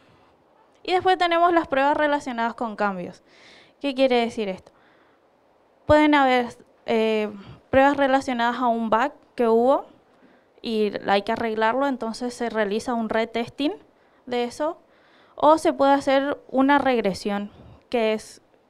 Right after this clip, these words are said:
eh, tenemos una, un módulo nuevo y probar que esa funcionalidad nueva no afecta al producto que ya estuvo andando.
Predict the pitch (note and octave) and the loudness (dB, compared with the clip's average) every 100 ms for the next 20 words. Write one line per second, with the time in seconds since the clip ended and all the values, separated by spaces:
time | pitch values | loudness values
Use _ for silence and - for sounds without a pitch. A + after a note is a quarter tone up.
0 | _ - G#3+ G3 F#3+ F#3 A3 G#3+ A#3 C4 | _ -12 -8 -8 -8 -6 -6 -4 -2 -2
1 | C4 - A3+ A#3 A#3 A3+ A3 G#3 G3 G3 | -4 -8 -6 -6 -6 -6 -6 -10 -12 -16
2 | - _ A#3+ A#3+ A#3+ C4 B3+ A#3+ A#3 B3 | -20 _ -6 0 2 4 4 2 2 2
3 | D#4 A#4 - _ _ _ _ _ _ _ | 2 0 -10 _ _ _ _ _ _ _
4 | _ - C#4 D4+ - _ _ _ B3 A3+ | _ -8 -6 -6 -12 _ _ _ 2 6
5 | G#3+ B3 C4 B3+ C4+ D4+ C#4+ - B3 C#4 | 6 2 -2 -2 0 -2 -4 -6 -2 0
6 | C4 C4+ C4 B3+ B3 A#3 A3+ A#3 A#3 B3 | 0 0 0 0 0 0 0 0 -2 0
7 | C4 C#4+ A#3+ A#3 A#3 A#3+ A#3+ C#4+ C4 A3 | 0 0 0 -4 -6 -10 -4 -6 -2 0
8 | G3+ G3+ B3 G#3+ G3 - G#3+ G#3 F#3+ F3+ | 0 0 -2 -2 -4 -6 -4 -4 -4 -8
9 | F3+ F#3+ | -10 -14